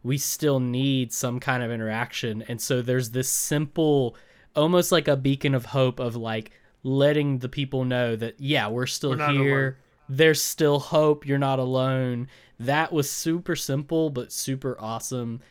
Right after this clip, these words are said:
Speaker 1: And then the, the, the waterfall scene, just the moment with the sun, I thought was just really well, well done. And I thought all those moments were great. What about you, Tommy?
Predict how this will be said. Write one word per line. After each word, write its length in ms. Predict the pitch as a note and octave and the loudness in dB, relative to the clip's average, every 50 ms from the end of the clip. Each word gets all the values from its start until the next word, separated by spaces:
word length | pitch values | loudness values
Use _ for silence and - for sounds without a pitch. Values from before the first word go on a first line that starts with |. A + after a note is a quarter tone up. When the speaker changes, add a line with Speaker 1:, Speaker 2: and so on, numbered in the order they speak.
| _ _ _ _ _ - | _ _ _ _ _ -2
Speaker 1:
And 120 | C3+ C#3 | 0 2
then 180 | C#3+ C3+ C3 B2 | 4 4 4 4
the, 140 | C3 B2+ | 2 0
the, 220 | A#2+ B2+ B2 B2+ B2 | 0 0 -2 -4 -2
the 140 | A2+ B2 B2+ | -2 -2 0
waterfall 480 | A#2+ A#2 A#2 A#2 A2+ - - B2 A2+ A2+ | 0 0 0 0 -2 -2 -4 -4 -4 -4
scene, 400 | - - B2 A2+ A2+ A2+ A2 G#2+ | -6 -6 -6 -4 -4 -4 -4 -4
just 240 | A2 G#2 - - | -6 -8 -10 -10
the 60 | - A#2 | -8 -6
moment 300 | A2+ A2+ A2+ A2+ A2+ G#2 | -6 -4 -4 -6 -6 -8
with 140 | G2+ G#2 | -10 -10
the 80 | - A2 | -10 -8
sun, 340 | - - - G#2 G#2 G#2 G2+ | -8 -6 -6 -6 -8 -8 -8
I 60 | G2+ | -10
thought 300 | G2 - - G#2+ G#2 - | -10 -8 -10 -10 -8 -8
was 200 | - G#2 G2+ G#2 | -10 -10 -10 -10
just 340 | - - G#2 - - - - _ | -10 -10 -8 -8 -10 -12 -14 _
really 320 | C#3 A#2+ A2 G#2+ G2+ G2+ | -12 -8 -8 -6 -6 -6
well, 440 | G2+ G2+ G2+ G2+ G2+ G2+ G2 G2 G#2 - - _ | -8 -8 -8 -10 -10 -10 -10 -12 -14 -16 -14 _
well 200 | A2+ G#2+ G2+ F#2+ | -8 -8 -8 -8
done. 320 | G2 G2+ G2 F#2+ F#2+ G2 | -10 -12 -12 -10 -12 -12
And 100 | G2+ G2+ | -12 -12
I 60 | G2+ G#2 | -14 -14
thought 420 | - - A#2 G2+ F#2+ F#2+ - - _ _ _ _ _ _ _ _ _ _ _ _ | -12 -12 -12 -12 -12 -12 -16 -20 _ _ _ _ _ _ _ _ _ _ _ _
all 180 | G#2+ G#2+ G#2 G2 | -6 -6 -4 -4
those 200 | G2+ G2+ G2 G2 | -6 -8 -8 -8
moments 360 | G2+ G2 F#2+ F#2+ F#2+ - - | -10 -10 -8 -10 -12 -12 -14
were 60 | G2 | -16
great. 360 | F#2 F#2+ F#2+ F#2 F#2 F#2 - - _ _ _ _ _ _ _ _ _ _ _ _ _ _ _ _ _ _ _ - | -14 -12 -12 -12 -12 -14 -16 -18 _ _ _ _ _ _ _ _ _ _ _ _ _ _ _ _ _ _ _ -8
What 100 | B2+ A2+ | -8 -6
about 200 | G2+ G#2+ G2 G2 | -6 -8 -10 -10
you, 100 | G2 F#2+ | -12 -12
Tommy? 400 | - - F2+ F2+ F2+ F#2 G2 | -12 -14 -14 -12 -12 -12 -14